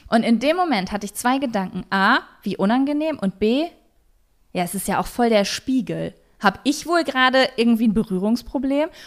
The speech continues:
Und dann war ich so in meinem Kopf am Überlegen, "Oh mein Gott, ist nicht genug Liebe in mir. Oh mein Gott." So, weil man natürlich gerade auf einer Kakaozeremonie ist, dann fängt man an, solche Gedanken zu haben. Und dann aber, oder ist es die persönliche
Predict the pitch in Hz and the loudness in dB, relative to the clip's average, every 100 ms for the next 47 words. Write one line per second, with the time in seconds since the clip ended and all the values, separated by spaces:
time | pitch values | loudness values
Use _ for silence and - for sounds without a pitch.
0 | - 220 226 294 269 262 262 - 262 233 | -4 -2 0 0 0 -2 -4 -4 -4 -2
1 | 226 226 233 262 240 220 233 240 233 196 | 0 -2 -4 -4 -2 0 0 0 -2 -4
2 | - - - - 294 285 349 349 311 240 | -10 -20 -10 -2 0 0 2 2 2 -2
3 | - - _ _ _ - 294 349 - 339 | -14 -20 _ _ _ -8 -4 -6 -4 -2
4 | 349 349 330 370 440 381 - 123 156 143 | -2 -2 0 2 4 2 0 -8 -8 -8
5 | 135 - 311 359 370 370 415 285 - 226 | -10 -2 2 2 4 6 8 6 2 -4
6 | 220 208 214 208 208 196 185 196 190 180 | -4 -6 -6 -2 0 0 -2 -4 -8 -6
7 | 175 175 180 185 180 170 190 190 185 202 | -4 -4 -4 -6 -4 -4 -2 -2 0 4
8 | 254 262 233 247 240 226 240 214 - 196 | 8 10 10 8 6 6 6 6 0 -4
9 | - 185 180 180 180 190 175 165 180 226 | -2 -4 -2 0 0 0 -2 -2 -4 -4
10 | 233 226 247 - - - 220 226 262 254 | -4 -4 -4 -6 -20 -4 0 2 2 2
11 | 247 254 - - _ 311 339 277 - - | 2 -2 -12 -20 _ 2 6 4 2 -6
12 | - - 277 - 269 247 277 294 285 - | -10 -6 -6 -4 -4 -2 0 -2 -2 -4
13 | 247 233 233 | -2 0 -2